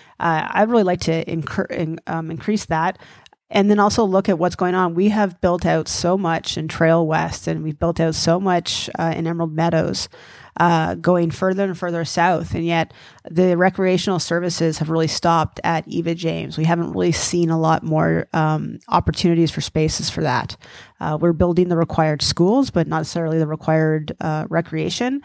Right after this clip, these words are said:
And then what I'm also hearing a lot from people is it's really hard to get recreation centers open to be able to use them for their communities. Um, case in point, community groups that don't necessarily have their own community centers, um, are using church halls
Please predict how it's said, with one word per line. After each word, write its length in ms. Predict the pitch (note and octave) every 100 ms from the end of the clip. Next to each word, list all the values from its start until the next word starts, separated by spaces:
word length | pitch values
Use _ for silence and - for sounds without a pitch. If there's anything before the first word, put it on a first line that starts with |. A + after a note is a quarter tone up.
| - - - -
And 120 | F3
then 80 | E3+
what 120 | F3
I'm 120 | F3
also 260 | F3+ G3 G3+
hearing 260 | F3 E3+
a 80 | D#3+
lot 180 | D#3+ D#3+
from 140 | D#3+
people 340 | D#3 D#3+ D#3+ D#3
is 160 | D3+
it's 220 | D#3 -
really 220 | G3 G3+ G#3
hard 440 | - E3+ E3 E3
to 100 | -
get 180 | D#3+ D#3+
recreation 880 | D#3+ E3 D#3+ D#3 D#3+ - E3 D#3 D#3+
centers 500 | - E3 D#3+ D#3+ -
open 480 | - F3 G#3 A#3 C4
to 80 | -
be 80 | F3+
able 100 | E3+
to 100 | E3
use 280 | D#3 D#3+ D3
them 240 | D#3+ D#3
for 340 | - E3 D#3+
their 220 | D#3 D#3 D#3
communities. 640 | E3 D#3 D3+ C#3 - - - - - - -
Um, 400 | - D3 F#2 - _ _ _
case 240 | - G3 G3+
in 80 |
point, 400 | F#3 F3+ E3+ E3 - - - _ -
community 380 | G3 F#3+ F#3+
groups 280 | F3+ F#3 E3+
that 100 | E3+
don't 80 | F3
necessarily 320 | E3 E3+ E3
have 180 | D3+ D#3+
their 160 | E3 E3
own 140 | E3
community 260 | D#3+ D#3+ D#3
centers, 640 | E3+ E3 F3+ F3+ E3+ - -
um, 460 | E3+ D#3+ D#3 F3 D3+
are 380 | F3+ F3 F3+
using 840 | E3+ E3+ F3 D3+ E3+ E3 E3 E3 - -
church 260 | - F#3 F3+
halls 600 | F3 E3+ E3 E3 -